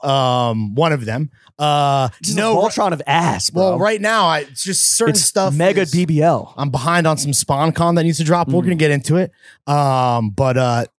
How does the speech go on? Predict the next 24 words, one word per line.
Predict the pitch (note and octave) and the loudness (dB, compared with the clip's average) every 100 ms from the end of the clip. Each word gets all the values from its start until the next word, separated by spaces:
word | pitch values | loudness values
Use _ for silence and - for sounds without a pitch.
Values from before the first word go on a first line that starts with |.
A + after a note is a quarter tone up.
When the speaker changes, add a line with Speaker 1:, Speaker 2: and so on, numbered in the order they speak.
| _ _ - | _ _ -6
Speaker 1:
yeah, | D#3+ F3 D#3 | 0 0 2
I | D#3 | 0
don't, | F3+ | 0
I | E3+ | 2
might | G3 | 0
have | A#3+ | 2
missed | B3 - | 0 0
the | |
window | A#3 C#4+ C4 | -2 2 2
for, | - G3+ | 2 0
like, | G3 F3+ | 0 -2
the | F#3 | -4
plan. | - G3+ G3+ G3+ C#3+ | 0 2 2 0 -2
I | F#3+ | -2
guess | A#3 | 0
it's | - | 0
still | - D3 | 0 0
hot | - D3 C3 | 0 0 0
out. | F#2+ - _ - | -2 -6 _ -4
I | D#3+ | -2
was | G3 | 0
gonna | A3+ | 0
do | F#3 | 2
a, | F3+ | 0